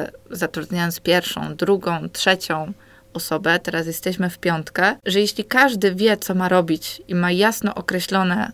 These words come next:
zadania, to jest weryfikowane i każdy się dogaduje. I jeśli zwracamy sobie uwagę, to nie dlatego, że uderzamy w siebie personalnie, tylko po prostu chcemy dobrze dla ogółu firmy, to jeśli każdy ma takie podejście i każdy to rozumie, to wtedy każdy z nas może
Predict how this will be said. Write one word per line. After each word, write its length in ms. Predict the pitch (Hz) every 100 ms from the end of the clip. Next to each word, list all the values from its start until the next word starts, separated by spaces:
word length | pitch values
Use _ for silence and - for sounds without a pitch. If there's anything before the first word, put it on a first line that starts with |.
| -
zadania, 580 | 175 170 170 160 - 190 -
to 80 | -
jest 240 | 196 180 175
weryfikowane 840 | 185 185 185 - 180 180 165 160
i 120 | -
każdy 280 | - 190 185
się 260 | - 185 180
dogaduje. 640 | 180 185 175 180 160 - -
I 380 | 180 175 175 170 180
jeśli 320 | 180 - 185
zwracamy 540 | 170 175 185 196 202 196
sobie 320 | 180 175 175
uwagę, 560 | 175 175 185 170 165
to 380 | 170 180 170 165 170 - - -
nie 120 | 190 202
dlatego, 460 | 190 180 180 175
że 120 | 165
uderzamy 460 | 165 175 170 185 180
w 60 | -
siebie 220 | 170 170
personalnie, 640 | 170 - 170 175 180 175
tylko 260 | 170 175 165
po 100 | -
prostu 340 | 185 185 -
chcemy 420 | 175 - 180 175
dobrze 380 | 160 190 180 170
dla 260 | 165 165 165
ogółu 300 | 185 175 180
firmy, 440 | - 175 165 202 -
to 60 | 190
jeśli 220 | 180 190
każdy 280 | 240 240 220
ma 140 | 190
takie 220 | 180 180
podejście 460 | 170 160 165 170 -
i 60 | 165
każdy 300 | 214 214 208
to 120 | 190
rozumie, 420 | 180 170 170 202 - - - - - -
to 80 | -
wtedy 260 | - 220 214
każdy 320 | 214 214 208
z 60 | 190
nas 200 | 202 202
może 540 | 190 185 185 185 202